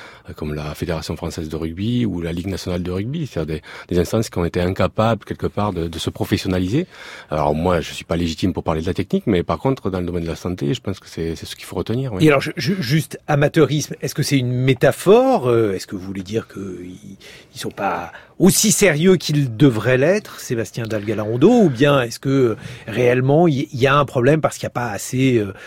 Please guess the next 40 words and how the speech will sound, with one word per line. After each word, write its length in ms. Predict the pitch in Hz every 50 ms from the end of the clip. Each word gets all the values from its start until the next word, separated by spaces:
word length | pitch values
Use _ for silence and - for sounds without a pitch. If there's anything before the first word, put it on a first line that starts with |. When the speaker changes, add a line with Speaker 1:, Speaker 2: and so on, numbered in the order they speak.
| - - - _ -
Speaker 2:
de 120 | 110 113
structures, 680 | 104 - - - 127 123 - - - 101 98 113 123 120
de 120 | 104 95
cadres, 500 | 90 _ - 101 95 110 127 131 104 87 -
peut-être 320 | - - - 104 - -
aussi 180 | - - - 127
d'argent 520 | 110 110 101 104 113 104 113 123 143 143
pour, 320 | 120 - - 107 98 104 95
euh, 40 | 98 - - - - -
Speaker 1:
Ah, 100 | - 117
Speaker 2:
les 80 | 110 117
Speaker 1:
de 40 | 127
Speaker 2:
gens ? 80 | 127
Speaker 1:
l'argent, 260 | 120 110 107 147 160 139 - -
de 120 | 117 104
l'argent, 280 | 113 123 113 104 139 135
il 80 | 120
y 80 | 104 101
en 80 | 113
a, 140 | 156 185 180
c'est, 240 | 127 - 117 95 90
c'est 120 | - -
bien 200 | 95 90 98 90
tout 120 | 85 - 101
l'enjeu 300 | 104 101 95 92 113 117
du 100 | 98 92
professionnalisme. 840 | - - 82 85 78 - 101 95 113 147 180 165 - 107 95 87 - - - - - - - -
Euh, 440 | 87 85 82 82 82 78 80 80 82
de 100 | 82 92
l'ar-, 400 | 98 98 101 98 - 87 85 82
de 100 | 87 95
l'argent, 240 | 98 90 - 104
il 60 | 95 98
y 40 |
en 40 | 101
a, 80 | 135 160
mais 100 | 160 113
après, 480 | 95 92 95 117 139 147 135 113 101
le 100 | 98 98
professionnalisme, 420 | 92 101 101 110 92 101 107 117